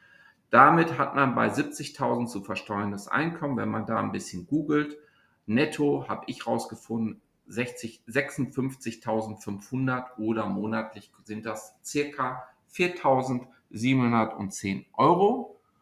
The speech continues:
Was ich ganz vergessen habe, Kindergeld würde man auch noch hinzuziehen. Habe ich aber hier noch nicht gemacht, aber die Kinder kosten noch Geld. Aber vielleicht an der hinteren Stelle darauf noch mal achten.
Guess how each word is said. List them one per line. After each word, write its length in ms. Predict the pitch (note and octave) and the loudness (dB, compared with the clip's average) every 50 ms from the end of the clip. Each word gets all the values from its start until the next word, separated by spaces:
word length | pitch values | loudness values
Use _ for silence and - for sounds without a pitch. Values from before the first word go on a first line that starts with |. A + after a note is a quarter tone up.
| _ _ _ _ _ _ _ _ _ _ - | _ _ _ _ _ _ _ _ _ _ -10
Was 160 | G#2 G2+ G2+ | -10 -8 -6
ich 60 | A2 | -2
ganz 180 | - A2 A2 - | -2 -2 -2 -2
vergessen 420 | - G2 F#2 G2+ G2+ - - C3 | -6 -8 -8 -8 -8 -6 -4 -2
habe, 240 | B2+ B2+ C3 C3 C3+ | -2 -2 -2 -4 -8
Kindergeld 500 | - - A2 A2 A#2 A2 A2+ A2 A2 - | -8 -8 -6 -6 -4 -4 -4 -6 -6 -4
würde 140 | A2+ A2+ A2 | -4 -4 -2
man 220 | A2 A2 A2 A2 | -2 -2 -4 -4
auch 100 | - G2 | -4 -6
noch 140 | G2 F#2+ - | -6 -8 -10
hinzuziehen. 640 | - F2+ - - - - - - - - - - _ _ _ _ _ _ | -16 -20 -20 -20 -20 -20 -20 -18 -18 -18 -20 -20 _ _ _ _ _ _
Habe 200 | - A#2 C#3+ D#3 | -8 -6 -6 -4
ich 120 | D3+ - | -4 -4
aber 240 | C3+ B2+ C3 B2 A2+ | -2 -2 -2 -2 -2
hier 140 | - A#2+ A2 | 0 0 0
noch 140 | A2 G#2 G#2 | 0 -2 -4
nicht 200 | G2 G2 - - | -6 -8 -10 -12
gemacht, 480 | - G2 G2 A#2+ D#3+ - - - _ _ _ _ _ - _ _ - | -10 -8 -6 -6 -6 -8 -10 -16 _ _ _ _ _ -20 _ _ -6
aber 160 | C#3 C3 B2+ | -4 -2 -2
die 140 | A2+ G#2+ A2 | -2 -2 -4
Kinder 260 | - - A2 A2 A2 | -6 -6 -4 -4 -4
kosten 380 | A2+ - - G#2 - - - G#2 | -4 -6 -8 -12 -12 -8 -4 -4
noch 180 | G#2 G#2 - | -4 -4 -6
Geld. 280 | - F2 F2 E2+ - - - | -10 -12 -12 -12 -14 -12 -6
Aber 220 | - - C3+ C#3+ C#3 | -2 2 2 2 2
vielleicht 580 | C#3+ - C3+ B2 B2 C3 C3 - - - - | 0 0 2 2 2 2 0 -2 -8 -10 -8
an 120 | - A#2 A2+ | -4 -2 -2
der 100 | A2+ G#2 | -2 -2
hinteren 340 | G#2 A2+ A2+ - - G#2+ | -2 -4 -4 -4 -6 -6
Stelle 420 | - - - G2+ G2+ G#2 G#2+ G#2 - - | -6 -6 -6 -4 -6 -4 -6 -8 -8 -8
darauf 400 | - F#2+ F#2+ - - F#2 - - | -8 -8 -8 -8 -10 -12 -12 -12
noch 180 | F2 F2 - | -14 -12 -10
mal 160 | G#2 G#2+ F2+ | -8 -8 -8
achten. 220 | C#2 - - - | -8 -12 -16 -20